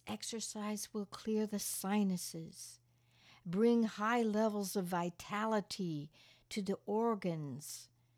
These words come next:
It regulates Agni, the digestive fire, decreases cholesterol, and strengthens the immune system, bringing clarity to the mind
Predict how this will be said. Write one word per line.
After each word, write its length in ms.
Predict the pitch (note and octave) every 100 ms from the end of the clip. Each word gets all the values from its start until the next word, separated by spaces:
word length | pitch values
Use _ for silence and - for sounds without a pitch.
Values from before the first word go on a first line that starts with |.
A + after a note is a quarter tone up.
| _ _ _ -
It 140 | - G#3
regulates 920 | G#3+ A#3 A3 A#3 A3 G#3+ A3 - - -
Agni, 540 | F#3+ G#3+ A3+ G3 F#3 E3
the 140 | F3
digestive 800 | F#3 G3 F#3+ A3+ A3+ - G#3 F3+
fire, 600 | - E3+ E3+ D3+ C3 D3 _ _ _ _
decreases 760 | - G#3 - - A#3+ - B3 A3
cholesterol, 1300 | - - A3 G#3+ A3+ - - G3 F3+ D#3+ D#3 - - - _ _ _ _ -
and 180 | G#3 G#3
strengthens 880 | - - A3+ A#3 - A3 G3+ F#3
the 220 | - F#3+
immune 460 | F3+ F3+ G3 G3+ G3
system, 600 | - G#3 F#3 - F#3+ F3+
bringing 380 | F3+ F3+ F3 E3
clarity 960 | - G#3+ G#3 G#3 G3+ - G#3 G3+ G3 - _ _ _ _ -
to 140 | -
the 120 | F3+ E3+
mind 840 | E3+ F3 F3+ F3 F3 E3+ E3+ E3